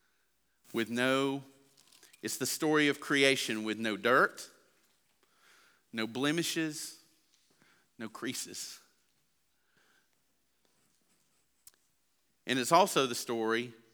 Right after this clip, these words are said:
of that creation, that new perfect creation, becoming not new, becoming not clean and not perfect because of sin,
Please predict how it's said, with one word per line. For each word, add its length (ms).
of 480
that 280
creation, 760
that 200
new 420
perfect 540
creation, 680
becoming 420
not 240
new, 280
becoming 360
not 320
clean 460
and 100
not 240
perfect 480
because 560
of 120
sin, 400